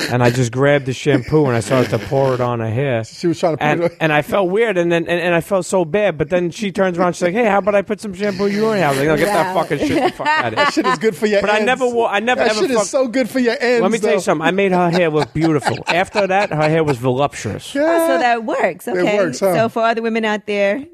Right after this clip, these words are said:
Speaker 3: <laughs>
Speaker 2: So, so Angela, how do you end up now going from Sirius,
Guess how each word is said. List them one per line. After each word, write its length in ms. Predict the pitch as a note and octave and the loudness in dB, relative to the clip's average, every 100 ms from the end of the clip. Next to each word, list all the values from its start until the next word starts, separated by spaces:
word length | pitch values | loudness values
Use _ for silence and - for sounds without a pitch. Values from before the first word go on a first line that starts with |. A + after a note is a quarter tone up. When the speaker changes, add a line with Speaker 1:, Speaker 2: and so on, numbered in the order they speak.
| - | -12
Speaker 3:
<laughs> 540 | B3 A#3 C#4+ - - - | -10 -6 -6 -6 -8 0
Speaker 2:
So, 240 | C4+ - | 0 0
so 160 | - B3 - | -2 -4 -2
Angela, 340 | C4 A#3 E3+ C#3+ | -2 0 2 0
how 200 | G#3 C#4+ | 0 0
do 80 | |
you 180 | C#4+ C4+ G3 | 0 -2 -2
end 200 | G3+ F3+ | -2 0
up 180 | D#3+ D3+ | -2 0
now 380 | D3+ C3 B2 - _ _ _ - | -2 0 -4 -10 _ _ _ -2
going 280 | D#3+ F3 | 0 0
from 480 | - D#3+ C#3 B2 A#2 _ _ _ _ _ _ _ _ | -2 -2 0 -2 -8 _ _ _ _ _ _ _ _
Sirius, 760 | - - F#3 E3+ A#2+ G2 - | -10 0 2 4 0 -4 -12